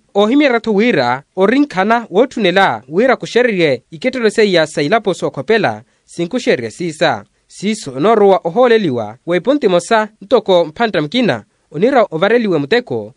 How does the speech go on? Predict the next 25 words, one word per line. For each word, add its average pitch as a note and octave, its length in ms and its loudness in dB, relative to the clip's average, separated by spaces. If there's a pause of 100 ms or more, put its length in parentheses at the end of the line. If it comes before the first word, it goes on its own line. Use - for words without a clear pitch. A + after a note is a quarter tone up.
wira G#3 380 2
msurukhu B3 320 -8
se G3+ 140 0
sokopheliwa G3+ 580 0
iya, B2 300 -2 (300)
sikhale G#3+ 500 -2 (300)
ike A3+ 220 0
kai F#3+ 180 -2
oruheliwa F#3+ 880 -2
ntokosa E3+ 480 -2
o D3+ 60 0
Estado, A#2+ 600 -2 (120)
siso F3+ 440 -4
to, A2 360 -14 (280)
e F#3 120 -4
Procuradoria G#3 680 0
Geral F#3 340 0
ya D#3+ 100 0
República, C#3 720 -4 (160)
P D3 140 -6
G B2 180 -6
R, C#3+ 340 -2 (200)
yo G3+ 160 4
himya C#4+ 240 0
towira, F3 600 -2